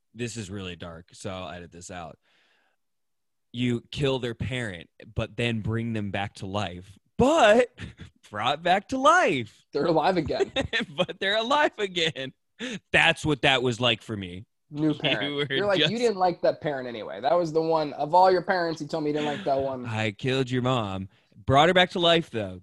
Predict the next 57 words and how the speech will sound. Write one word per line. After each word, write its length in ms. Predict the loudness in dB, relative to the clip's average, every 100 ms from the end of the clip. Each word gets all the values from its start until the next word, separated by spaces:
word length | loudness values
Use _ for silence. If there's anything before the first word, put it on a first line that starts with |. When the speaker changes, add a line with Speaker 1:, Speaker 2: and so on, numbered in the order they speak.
| 0
Speaker 1:
That's 240 | 0 0
what 80 | -2
it 60 |
was 180 | -2 -2
like 260 | -2 -2 -2
when 120 | -6
you 80 | -4
destroyed 420 | -6 -4 -4 -4
my 120 | -6
fucking 320 | -6 -8 -8
X, 260 | -10 -12 -12
my 200 | -8 -6
Xbox 580 | -4 -8 -10 -12 -12 -12
and 100 | -12
gave 100 | -8
me 60 | -6
Speaker 2:
That's 180 | -6 -2
what 40 |
it 40 | -2
was 120 | 0
Speaker 1:
P 60 | -2
S 60 | -2
five. 80 | -4
Speaker 2:
like. 300 | -4 -6 -8 -6 4
I'm 180 | 4 6
gonna 280 | 4 4 2
Speaker 1:
<laughs> 0 |
Speaker 2:
compare 880 | 2 2 0 4 6 6 4 2 -4 _ -20 -12
the 120 | -8
parent 540 | -6 0 2 2 -2 -2
to 120 | -2
the 140 | 0 0
Xbox 320 | 0 -2 -4
Speaker 1:
Can 120 | -4
you 100 | -2
Speaker 2:
to 20 | 2
Speaker 1:
imagine 340 | 4 4 2
Speaker 2:
the 60 | 2
Speaker 1:
that 180 | 0 -2
Speaker 2:
P 40 |
S 40 |
five. 100 | -6
Speaker 1:
comparison? 540 | -2 -2 -2 -6 -10 -10 -20 -20 -20 _ _ _ _ _ _
Um, 440 | -20 -20 -20 -20 _ -18
no, 100 | -10
Speaker 2:
He's 80 | -8
Speaker 1:
I 0 |
Speaker 2:
like, 0 |
"You 60 | -6
Speaker 1:
actually 100 | -6
Speaker 2:
don't 140 | -8
Speaker 1:
won't 80 | -6
Speaker 2:
get 100 | -6
it." 80 | -6
Speaker 1:
edit 180 | -8 -12
that 180 | -14 -12
out. 220 | -16